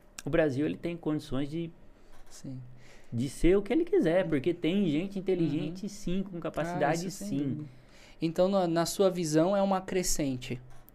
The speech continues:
Speaker 2: essa parte
Speaker 1: É,
Speaker 2: de tecnologia.
Speaker 1: a necessidade faz isso, né?
Speaker 2: Uhum,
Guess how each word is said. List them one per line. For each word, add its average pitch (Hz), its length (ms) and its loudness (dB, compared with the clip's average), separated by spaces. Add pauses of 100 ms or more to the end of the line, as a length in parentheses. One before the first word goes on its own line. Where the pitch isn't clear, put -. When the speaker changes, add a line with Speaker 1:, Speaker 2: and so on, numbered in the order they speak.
(100)
Speaker 2:
essa 135 260 0
parte 135 280 4
Speaker 1:
É, - 20 2
Speaker 2:
de 311 60 2
tecnologia. 247 280 6
Speaker 1:
a 277 40 0
necessidade 208 580 2
faz 127 340 -2
isso, 101 320 -4
né? 127 380 0
Speaker 2:
Uhum, 147 240 -8